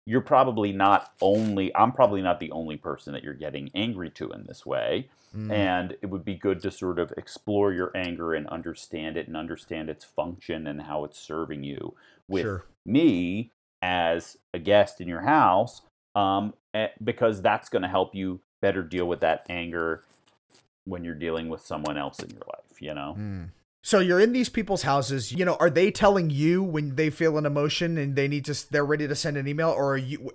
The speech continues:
Speaker 2: uh, I mean, are you being in there and observing, are you going, "Hey, seems like you're tired right now, seems like you're chilly, you know, why don't you shoot me an email?"
Speaker 1: At the beginning, it's a lot of that.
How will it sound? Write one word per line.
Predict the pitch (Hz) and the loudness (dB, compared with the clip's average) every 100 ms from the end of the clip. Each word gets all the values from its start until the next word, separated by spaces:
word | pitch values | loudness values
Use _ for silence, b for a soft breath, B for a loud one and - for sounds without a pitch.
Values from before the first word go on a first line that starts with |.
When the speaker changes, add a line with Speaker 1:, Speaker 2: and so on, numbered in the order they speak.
| - | -8
Speaker 2:
uh, | 131 135 - | -4 -4 2
I | 156 | 2
mean, | 147 143 | 2 0
are | 131 - 139 | -2 -4 -8
you | 147 165 220 | -2 2 2
being | 196 180 | 2 -2
in | 175 | 0
there | 165 160 | 0 0
and | 139 | 0
observing, | 120 160 147 131 | 0 0 0 -2
are | |
you | 127 139 | -2 0
going, | 143 127 - | 0 -2 -2
"Hey, | 160 185 147 b b b | 0 0 0 b b b
seems | - 185 | -2 2
like | 196 202 | 2 4
you're | 190 | 4
tired | - 190 190 165 | 8 10 10 8
right | 156 135 | 6 4
now, | 147 143 | 4 2
seems | - 165 147 | 0 0 0
like | 151 | 0
you're | 151 143 | 0 0
chilly, | - 185 151 131 135 120 b | 4 4 4 2 0 -4 b
you | 147 | -2
know, | 135 120 120 - _ _ | 2 2 0 -2 _ _
why | 143 | -2
don't | 147 | -2
you | 151 | -2
shoot | - 147 | -2 0
me | 127 | 0
an | 127 | -2
email?" | 131 107 101 - | -2 -2 -6 0
Speaker 1:
At | 107 139 | 0 2
the | |
beginning, | 131 113 156 156 139 127 110 | 2 4 6 6 6 4 0
it's | 107 | 4
a | 113 | 4
lot | 98 92 87 82 | 8 10 10 10
of | 78 | 6
that. | 73 67 - | 4 2 0